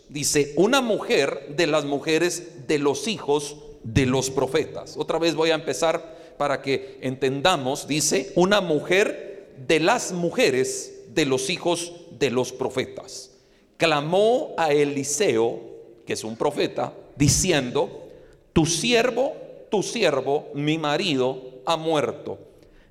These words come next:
Y tú sabes que tu siervo era temeroso de Jehová, y ha venido el acreedor para tomarse dos hijos míos por siervos". Este es, este es, quiero que vean esto, ¿sí?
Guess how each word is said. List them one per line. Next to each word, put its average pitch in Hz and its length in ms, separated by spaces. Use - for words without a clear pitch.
Y 165 200
tú 190 120
sabes 220 440
que 165 140
tu 151 220
siervo 196 500
era - 640
temeroso 170 680
de 151 100
Jehová, 160 800
y 156 180
ha 185 100
venido 226 440
el 220 120
acreedor 156 1080
para 151 260
tomarse 175 720
dos 190 260
hijos 160 380
míos 196 500
por 135 180
siervos". 101 640
Este 214 240
es, - 400
este 202 180
es, - 140
quiero 208 240
que 160 100
vean 151 240
esto, 110 300
¿sí? 190 200